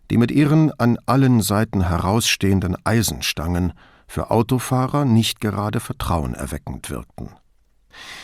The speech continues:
Er schob die Zeitung gelangweilt zur Seite,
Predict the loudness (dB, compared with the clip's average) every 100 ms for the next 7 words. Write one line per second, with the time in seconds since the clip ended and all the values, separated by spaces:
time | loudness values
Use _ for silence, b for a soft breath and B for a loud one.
0 | B -2 0 2 2 2 -2 2 2 4
1 | 2 4 4 4 2 -2 -6 -2 -2 0
2 | 0